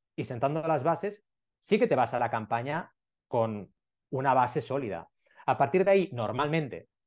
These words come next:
pensad que yo tengo una ratio de éxito del ochenta por ciento. Ocho de cada diez clientes míos llegan a objetivo, pero porque trabajo con esta metodología. Normalmente en una plataforma como Kickstarter ahora están en una tasa de éxito del cuarenta y uno por ciento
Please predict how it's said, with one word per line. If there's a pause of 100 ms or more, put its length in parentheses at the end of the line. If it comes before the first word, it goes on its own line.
(260)
pensad
que
yo
tengo
una
ratio
de
éxito
del
ochenta
por
ciento.
Ocho
de
cada
diez
clientes
míos
llegan
a
objetivo,
pero
porque
trabajo
con
esta
metodología. (260)
Normalmente
en
una
plataforma
como
Kickstarter
ahora
están
en
una
tasa
de
éxito
del
cuarenta
y
uno
por
ciento